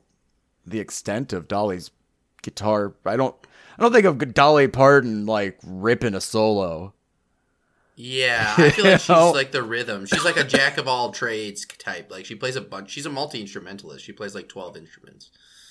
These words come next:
Speaker 1: Oh, no shit. Oh, that's,
Speaker 2: Yeah.
Speaker 1: that's something. Yeah, maybe she does. Maybe she rips it up. It's sort of like, I saw, like, uh, uh, footage of Doctor Dre sitting at a piano one time,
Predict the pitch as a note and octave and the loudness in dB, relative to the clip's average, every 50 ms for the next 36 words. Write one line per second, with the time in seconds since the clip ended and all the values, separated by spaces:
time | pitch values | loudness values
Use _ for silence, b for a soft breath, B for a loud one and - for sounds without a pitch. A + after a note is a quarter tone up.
0 | B B E3+ - - - A2+ C#3 D3 - - A#2 - - - - D#2+ - - - | B B -4 -4 -4 -4 -8 -8 -8 -8 -6 -6 -6 -6 -8 -10 -16 -16 -16 -16
1 | C2+ F2 - - - - - _ _ _ _ _ _ - - - - - - - | -16 -18 -16 -18 -20 -20 -20 _ _ _ _ _ _ -20 -20 -20 -20 -20 -20 -18
2 | - - E2+ - - - - F2 _ _ _ _ _ - - A2+ G2+ E2+ E2+ E2 | -16 -16 -16 -16 -16 -20 -20 -20 _ _ _ _ _ -16 -14 -14 -12 -12 -12 -8
3 | F#2 A2 A#2 - - - C3+ - G2 G2 C3 - - - - - - - _ _ | -8 -6 -6 -6 -8 -8 -10 -8 -6 -8 -8 -8 -10 -16 -18 -20 -20 -20 _ _
4 | _ _ _ _ _ _ _ _ _ _ _ _ - - A#2 C3 D3 - C3+ A#2+ | _ _ _ _ _ _ _ _ _ _ _ _ -10 -8 -8 -8 -8 -10 -10 -8
5 | A#2+ A#2+ - - B2+ A#2+ A#2+ C3 D3+ - - G3 F3+ E3 D3+ D3 C3 C#3 C3+ - | -8 -8 -8 -6 -4 -2 -2 -2 -2 -2 0 0 2 4 4 4 4 2 2 2
6 | E3 D3 C3 A#2+ G#2+ G2 - - - F#2+ G2 F#2+ F2+ F2 E2+ E2 D2+ - _ _ | 2 2 4 2 0 -2 -6 -10 -8 -8 -6 -6 -6 -6 -8 -10 -12 -16 _ _
7 | _ _ _ _ _ _ - - G2+ - B1 - - - A#2+ A2+ A2 G#2+ - F#2 | _ _ _ _ _ _ -20 -20 -16 -16 -16 -16 -10 -6 -4 -4 -4 -4 -6 -8
8 | C#2+ C#2+ - G#2+ G#2 G#2+ - - F2+ D#2+ F#2+ F#2+ F#2+ G#2 - - - - - G2 | -12 -6 -4 -4 -4 -4 -4 -8 -12 -8 -6 -6 -6 -4 -6 -4 -6 -6 -6 -6
9 | F2+ E2 - - F#2+ - - F#2 G2 G2 G2 G2+ G2+ G#2 - A#2+ A2+ A2 A2 A2+ | -10 -10 -12 -12 -14 -12 -10 -8 -8 -8 -8 -8 -8 -8 -8 -6 -6 -6 -6 -8
10 | A2+ | -12